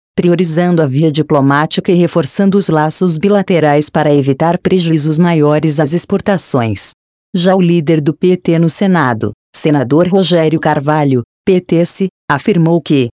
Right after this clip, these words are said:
caso as negociações não avancem, o Brasil poderá recorrer à lei de reciprocidade. O dispositivo legal permite que o país aplique tarifas equivalentes às adotadas por outras nações,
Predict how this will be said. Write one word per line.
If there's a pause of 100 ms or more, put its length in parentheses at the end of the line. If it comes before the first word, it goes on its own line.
(120)
caso
as
negociações
não
avancem, (240)
o
Brasil
poderá
recorrer
à
lei
de
reciprocidade. (420)
O
dispositivo
legal
permite
que
o
país
aplique
tarifas
equivalentes
às
adotadas
por
outras
nações,